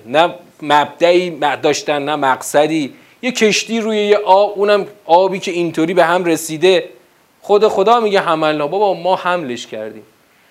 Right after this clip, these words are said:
اینا رو روی مش میخ و تخته حمل کردیم. پس خود خداست که همه کارا رو به نتیجه رسونده. حملناه علی ذات الواح و دسر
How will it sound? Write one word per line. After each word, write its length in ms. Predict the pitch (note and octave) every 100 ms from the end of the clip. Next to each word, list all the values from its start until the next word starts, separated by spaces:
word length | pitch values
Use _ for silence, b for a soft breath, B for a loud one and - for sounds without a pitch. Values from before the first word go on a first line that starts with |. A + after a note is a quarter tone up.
| b b -
اینا 260 | F3 G3
رو 120 | F#3+ E3
روی 320 | D3+ F3 F#3+
مش 220 | E3+ -
میخ 180 | D3+ D#3+
و 60 |
تخته 380 | D3+ D3 C#3 F#3+
حمل 280 | E3+ D3+ A#2
کردیم. 400 | - G#2 G2+ G2 _ _ -
پس 160 | C#3+
خود 240 | - F#3 G3
خداست 380 | F3 F3+ F#3+ F#3+
که 80 |
همه 200 | C#3+ C3+
کارا 240 | B2+ C3 C3
رو 120 | C3
به 80 | C3
نتیجه 380 | B2 B2 A#2 A#2
رسونده. 500 | A#2 - G#2+ G#2+ G2
حملناه 800 | C3+ D3 C#3+ C#3 D3 E3 C#3+ C#3
علی 280 | D#3+ D3+ C3+
ذات 420 | B2 D#3+ D3+ B2+
الواح 720 | B2+ C3 C3 B2+ E3+ F#3 F#3 F#3 F3+
و 100 | C#3
دسر 440 | A#2+ G#2+ - C#3